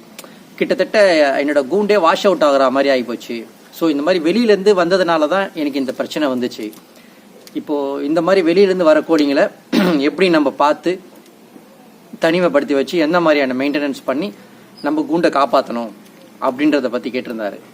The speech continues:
இன்னொரு தம்பி பாத்தீங்கன்னா, "அண்ணே, என் சேவலுக்கு பசியே எடுக்க மாட்டுது, எப்ப பார்த்தாலும் தண்ணி மட்டுமே குடிச்சிக்கிட்டு இருக்கு, இரையே எடுக்க மாட்டுது, அப்படியே வச்சாலும் சும்மா ஒரு ரெண்டு குத்து குத்திட்டு கம்முன்னு இருந்துருது, இதை வந்து எப்படி சரி பண்றது, எப்படி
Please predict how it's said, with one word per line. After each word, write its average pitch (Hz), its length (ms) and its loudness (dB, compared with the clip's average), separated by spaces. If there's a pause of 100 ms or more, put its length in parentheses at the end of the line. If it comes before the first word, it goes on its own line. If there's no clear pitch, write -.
(1400)
இன்னொரு 202 320 4
தம்பி 165 240 2
பாத்தீங்கன்னா, 143 400 2
"அண்ணே, 175 220 0
என் 156 180 0
சேவலுக்கு 185 580 2
பசியே 202 340 2
எடுக்க 170 280 4
மாட்டுது, 117 380 -2 (840)
எப்ப 139 220 -2
பார்த்தாலும் 190 360 2
தண்ணி 175 280 0
மட்டுமே 180 280 -2
குடிச்சிக்கிட்டு 147 440 -6
இருக்கு, 123 260 -4 (480)
இரையே 170 360 4
எடுக்க 160 240 2
மாட்டுது, 127 340 -2
அப்படியே 123 320 0
வச்சாலும் 180 420 2
சும்மா 175 260 -4
ஒரு 175 140 2
ரெண்டு 147 200 -4
குத்து 151 240 -4
குத்திட்டு 151 360 -2 (760)
கம்முன்னு 170 320 2
இருந்துருது, 120 400 0 (1040)
இதை 170 260 2
வந்து 175 240 0
எப்படி 160 260 -2
சரி 156 220 0
பண்றது, 147 440 0
எப்படி 175 340 -2